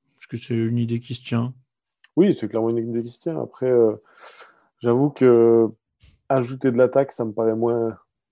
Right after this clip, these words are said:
Speaker 2: logique que, que, que ajouter en défense.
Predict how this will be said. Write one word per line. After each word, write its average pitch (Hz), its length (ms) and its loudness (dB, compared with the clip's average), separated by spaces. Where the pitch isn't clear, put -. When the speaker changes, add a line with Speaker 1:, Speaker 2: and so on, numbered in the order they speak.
Speaker 2:
logique 120 560 0
que, 107 500 -6
que, 107 260 -8
que 110 140 -8
ajouter 110 280 -6
en 110 40 -8
défense. 104 520 -14